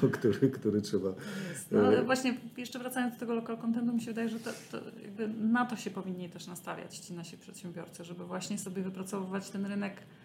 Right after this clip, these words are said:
Speaker 2: szerszy. Szczególnie, że wiem, że, że jest duża chęć. Zresztą ja, ja dostaję te, takie sygnały od, y, producentów turbin, że na przykład współpracują z polskimi firmami na potrzeby tych mniejszych instalacji onshore'owych
Speaker 1: Mhm.
Speaker 2: i sobie bardzo to chwalą. Także już jest ten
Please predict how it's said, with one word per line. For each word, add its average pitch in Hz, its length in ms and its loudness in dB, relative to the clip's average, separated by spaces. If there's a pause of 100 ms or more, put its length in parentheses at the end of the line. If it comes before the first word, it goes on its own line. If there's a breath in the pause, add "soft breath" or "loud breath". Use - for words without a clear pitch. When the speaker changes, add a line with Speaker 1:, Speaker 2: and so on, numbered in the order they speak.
(140 soft breath)
Speaker 2:
szerszy. 202 500 2
Szczególnie, 226 460 0
że 233 140 0
wiem, 220 260 4
że, 226 340 2 (480 loud breath)
że 226 120 2
jest 320 280 4
duża 190 280 6
chęć. 175 340 0
Zresztą 202 420 -4
ja, 214 240 2 (140)
ja 214 80 0
dostaję 233 300 2
te, 208 100 2 (220)
takie 180 160 -4
sygnały 170 440 0
od, 175 320 -8
y, 175 360 -4
producentów 190 500 0
turbin, 170 580 0
że 170 80 -6
na 175 100 -6
przykład 170 260 -6
współpracują 180 580 -2
z - 40 -4
polskimi - 400 -6
firmami 85 480 -2 (460 soft breath)
na 247 140 6
potrzeby 190 720 4
tych 95 160 -2
mniejszych 175 400 2
instalacji 165 640 -6
onshore'owych 131 380 -2
Speaker 1:
Mhm. 104 240 0
Speaker 2:
i 254 40 -4
sobie 254 200 2
bardzo 294 240 4
to 320 100 0
chwalą. 302 440 0 (680 soft breath)
Także 190 240 2
już 214 240 2
jest 320 300 4
ten 190 300 2